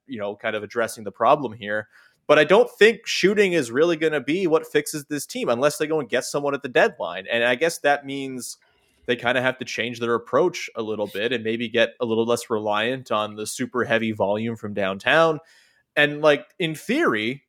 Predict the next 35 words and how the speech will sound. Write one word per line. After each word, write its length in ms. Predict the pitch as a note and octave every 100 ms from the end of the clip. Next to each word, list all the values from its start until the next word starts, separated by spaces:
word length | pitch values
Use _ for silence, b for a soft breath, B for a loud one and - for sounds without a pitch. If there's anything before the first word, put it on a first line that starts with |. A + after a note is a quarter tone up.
| -
they 140 | D#3
have 180 | A3 D4+
some 160 | G#3+
interesting 400 | G#3+ G#3+ F3 F#3
guys 420 | B2 C#3+ G#3 B2+ -
who 80 |
you 80 | C#3
can 160 | C#3 B2
use 240 | D3+ F3
as 140 | C#3 B2
that 120 | E3
sort 200 | D3 C3+
of 100 | A#2
middle 220 | C3 D3
of 100 | C3+
the 80 | C3+
floor 320 | - B2+ C3
zone 320 | A#2 B2 F3
buster 420 | A2+ G#2 - F#2+
to, 160 | F#2 A#2
you 60 | G#2
know, 80 |
find 400 | G#2+ - B2+ D3
cutters 320 | - D3 D3 C3+
on 140 | C#3+
the 80 | C3
baseline, 640 | C#3 D3+ - A#2+ G#2+ G#2
to 100 | G2+
get 220 | A2+ B2+
their 160 | D3+ C3+
own 100 | C3+
shot 400 | B2+ - C#3 -
from 140 | C#3
the 80 | B2
nail. 560 | A2+ E3 F3 G#2 G#2